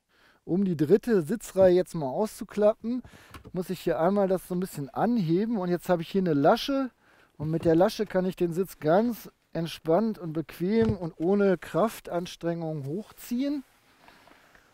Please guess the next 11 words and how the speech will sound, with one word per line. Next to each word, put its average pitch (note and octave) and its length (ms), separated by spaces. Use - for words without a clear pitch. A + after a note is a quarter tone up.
Und E3 180
muss F#3+ 160
jetzt F3 220
nur F3+ 120
noch F#3 180
die F3 120
beiden D#3 600
Läden G3+ 380
nach G3+ 180
oben F#3+ 260
klappen. F#3 540